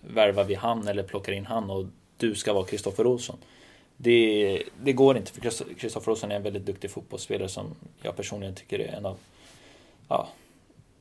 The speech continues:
som är riktigt, riktigt bra. Man tr-, jag tror att man får hitta andra vägar. Man kan inte ersätta, ersätta en spelare på så sätt. Samma sak som när Nisse gick bort. Det går inte att ersätta Nisse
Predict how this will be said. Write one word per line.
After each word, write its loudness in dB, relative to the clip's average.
som -6
är -2
riktigt, -8
riktigt -12
bra. -6
Man -4
tr-, -6
jag 2
tror 0
att -2
man 0
får -6
hitta 2
andra 6
vägar. 4
Man -8
kan -2
inte 0
ersätta, 2
ersätta -2
en -2
spelare -4
på -10
så -2
sätt. -10
Samma 0
sak -6
som -8
när 0
Nisse -4
gick -2
bort. -6
Det -4
går -4
inte -6
att -8
ersätta 0
Nisse -8